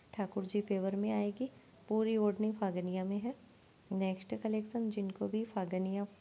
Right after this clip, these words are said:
पेवर में ओढ़नी चाहिए तो आप इनमें से बुकिंग करवा सकते हो। स्क्रीन पे इसकी रेट आ रही है,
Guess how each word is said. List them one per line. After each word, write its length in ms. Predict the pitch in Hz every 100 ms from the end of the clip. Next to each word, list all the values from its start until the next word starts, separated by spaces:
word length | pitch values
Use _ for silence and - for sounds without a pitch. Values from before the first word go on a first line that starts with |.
| - - - - - - -
पेवर 300 | 202 196 190
में 160 | 202 214
ओढ़नी 400 | 208 180 196 196
चाहिए 320 | - 202 208
तो 140 | 226
आप 180 | 220 202
इनमें 220 | 185 180 185
से 120 | 190
बुकिंग 340 | 175 170 185 185
करवा 300 | 185 190 208
सकते 320 | 208 208 220
हो। 260 | 220 233 214
स्क्रीन 400 | 214 185 185 180
पे 160 | 190 185
इसकी 260 | 185 202
रेट 280 | 190 180 175
आ 100 | 175
रही 180 | 175
है, 80 | 220